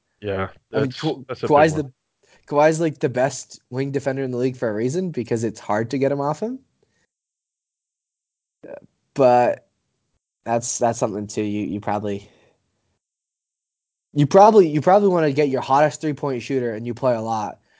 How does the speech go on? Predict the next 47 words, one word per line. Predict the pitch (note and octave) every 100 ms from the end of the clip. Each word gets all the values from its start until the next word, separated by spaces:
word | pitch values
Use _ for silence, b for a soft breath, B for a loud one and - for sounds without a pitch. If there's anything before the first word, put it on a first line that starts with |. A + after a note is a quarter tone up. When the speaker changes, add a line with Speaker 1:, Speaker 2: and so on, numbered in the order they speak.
| _
Speaker 2:
and | B2+
just | B2 B2
run | A#2+
pick | A2+ A#2+
and | A#2
rolls | A2+ A2
with | G#2
Giannis, | G#2 G#2 F#2+ G2 -
and | G#2+ G#2
so | A#2
make | A2+ A#2
him | A#2
either, | A#2 A#2 A2 G#2+ b b b b b b b _ _ _ _ _ _ _ _ _ _ _
either, | E2 F2 B2+ C#3+ C#3 C#3 G#2+
either | A2+ C#3 C3+
hedge | A2 D3 C#3+ -
to | C#3
Giannis | C3+ C3+ B2 C#3
hard | C3+ D3+ D3+ C#3+
and, | - A#2 A#2
like, | A2+ G#2+ _ - _ _ _ _ _ _ _ _
keep | - C3 C3
him | C#3 C#3
from | C3 C3+
doing | C#3+ C#3+
it, | C#3 A2+
or | A#2
give | A2 A#2+
up | G#2
three-pointers, | - A2 G#2 B2 A#2+ G#2+ G2+ - -
a-, | B2 A#2+
and | C3
give | B2 A#2
him |
three-pointers | G#2+ A#2 A#2 A2 G#2+
that | A2
way, | A#2 A2+
or | F#2+ A2
do | A#2
the | A2 G#2+
opposite | G#2+ G#2+ G#2 G#2+ G2 - b b b b b -
and | A2
just | B2 B2 -
work | B2 A#2
some | A#2 G#2
action | G2+ G2+ F#2+
there. | G2 G#2+ G#2 G#2